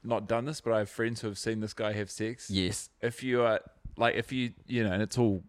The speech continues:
Speaker 1: it's all above board, but if you see him having sex
Speaker 2: Yeah.
Speaker 1: in the background of the penis, like, in the background, like, you know, what it would be, I guess, extras by traditional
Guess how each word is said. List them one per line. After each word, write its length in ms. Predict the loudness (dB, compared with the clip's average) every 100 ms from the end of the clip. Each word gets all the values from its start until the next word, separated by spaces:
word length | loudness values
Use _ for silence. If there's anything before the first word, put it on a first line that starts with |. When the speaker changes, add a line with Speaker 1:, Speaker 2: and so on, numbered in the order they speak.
| -8
Speaker 1:
it's 140 | 2
all 140 | 4 4
above 260 | 2 -2
board, 300 | 0 2 2 0
but 160 | 0 0
if 160 | 0
you 100 | 0
see 280 | 0 4 4
him 100 | 6
having 260 | 4 0 -2
sex 440 | 0 -2 -2 -8
Speaker 2:
Yeah. 260 | -4 -4 -4 -12 _ _ _ _ _ _ _ _ _ _
Speaker 1:
in 120 | 2 2
the 80 |
background 540 | 6 4 4 4 4 2
of 80 | -4
the 80 |
penis, 560 | -2 0 0 -2 -8 -16 _ _ _ _ _ _ _ _ _ _
like, 120 | 0 4
in 60 |
the 80 | 4
background, 520 | 6 4 4 4 4
like, 200 | 4 0 2
you 80 |
know, 240 | 4 4 4
what 300 | 4 4 6
it 120 | 4 2
would 120 | 2
be, 200 | 2 2
I 120 | 2 0
guess, 300 | 0 -4 -4
extras 560 | -2 -2 0 4 4 2
by 240 | 2 2
traditional 640 | 4 4 2 4 4 4